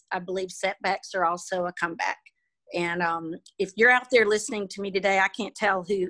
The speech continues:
may be online or not, but I have done women from every walk of life. Um, I kind of wrote several, um, different, um, industries down today 'cause I wanted to share this with you, that especially if you've been on the fence about wanting to do any type of,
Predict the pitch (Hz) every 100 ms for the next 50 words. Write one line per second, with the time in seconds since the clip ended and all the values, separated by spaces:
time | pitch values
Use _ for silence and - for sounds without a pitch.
0 | - 190 185 185 190 185 180 196 185 180
1 | 180 - 190 - _ _ _ _ - 214
2 | 277 311 202 220 214 208 220 220 208 208
3 | 196 196 202 185 180 175 196 175 180 170
4 | 160 - - 180 185 185 202 196 _ -
5 | 233 214 196 208 208 - - 196 214 202
6 | 185 _ _ _ - 202 190 185 190 202
7 | 214 220 190 _ 190 185 196 226 247 -
8 | 202 185 202 185 175 185 185 190 185 180
9 | 180 185 190 190 180 175 - 196 202 214
10 | 214 208 190 - 190 185 175 - - -
11 | _ - 185 185 - 202 190 - 214 208
12 | 214 190 202 196 196 185 180 180 196 185
13 | 190 180 - 196 190 190 185 190 196 196
14 | 196 196 202 190 190 175